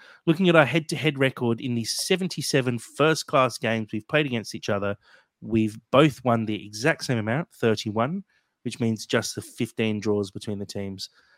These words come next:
Um, the competition we hate playing Newcastle in is the F A Cup. Newcastle have won all four games with an aggregate score of twenty to four, and all four of our goals came in one game, which we lost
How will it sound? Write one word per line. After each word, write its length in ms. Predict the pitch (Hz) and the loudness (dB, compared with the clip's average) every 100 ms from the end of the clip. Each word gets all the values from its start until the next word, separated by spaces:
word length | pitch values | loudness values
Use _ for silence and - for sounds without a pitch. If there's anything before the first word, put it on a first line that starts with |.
| _ - | _ -6
Um, 340 | 104 107 104 - | 0 0 -2 -8
the 80 | 123 | -2
competition 480 | 143 120 131 - | 0 2 0 0
we 100 | 113 | -2
hate 320 | 107 143 139 - | 2 2 2 2
playing 260 | 139 127 | 2 4
Newcastle 520 | 123 117 120 113 - | 2 4 4 4 0
in 80 | 113 | -2
is 100 | 107 | -2
the 160 | 120 - | -4 -6
F 180 | 120 107 | -4 -4
A 100 | 107 | -2
Cup. 280 | - 180 - | 2 2 2
Newcastle 480 | 123 117 113 - 110 | -2 0 -2 -2 -4
have 80 | |
won 140 | 107 110 | -2 0
all 160 | 190 208 | 2 2
four 280 | - - 110 | 2 -2 0
games 440 | 110 104 101 101 _ _ - | 0 0 -2 -8 _ _ -6
with 80 | 117 | -4
an 100 | 120 | 0
aggregate 420 | 135 127 127 117 - | 0 0 0 -2 -4
score 360 | - 110 107 | -2 0 0
of 140 | 107 104 _ | -2 -8 _
twenty 480 | - - 131 - 123 | -6 0 0 -2 -6
to 120 | - | -8
four, 580 | 104 - - 120 151 220 - _ _ _ _ _ _ 117 | -12 -10 -2 0 0 -2 -6 _ _ _ _ _ _ -4
and 240 | 113 110 - | -2 -4 -2
all 340 | 160 180 185 180 | 6 8 8 4
four 360 | - 147 147 | 0 4 6
of 100 | 131 | 8
our 160 | 120 120 | 8 6
goals 360 | 110 110 110 - | 6 4 4 0
came 240 | 123 110 | -4 -2
in 140 | 104 | 0
one 220 | 107 113 107 | 2 2 2
game, 240 | 107 104 | -2 -2
which 220 | 113 - | -6 -6
we 60 | 104 | -4
lost 340 | 98 95 - | -2 -4 -12